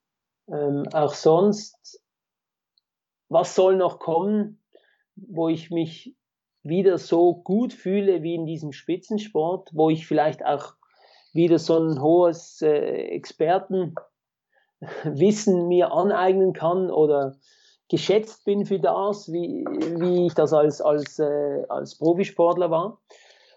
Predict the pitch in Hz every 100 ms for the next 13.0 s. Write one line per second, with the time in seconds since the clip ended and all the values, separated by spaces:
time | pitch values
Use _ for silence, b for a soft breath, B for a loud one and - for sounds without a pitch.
0 | b 165 170 185 190 202 190 214 233 226
1 | 214 214 214 220 190 185 208 214 190 190
2 | - 190 190 196 196 170 175 - 175 160
3 | 143 170 165 - 160 160 156 - _ 185
4 | 196 208 196 196 202 185 185 190 190 170
5 | 160 160 160 143 151 - - 208 208 170
6 | - 180 220 - 214 214 226 214 208 220
7 | 180 170 165 175 185 160 160 - 196 208
8 | 196 160 156 170 - 202 165 160 196 214
9 | 185 165 190 185 185 175 160 170 - 170
10 | 208 208 180 185 175 170 165 165 156 156
11 | - 170 165 160 165 170 165 160 151 151
12 | - 175 208 - 170 196 165 170 226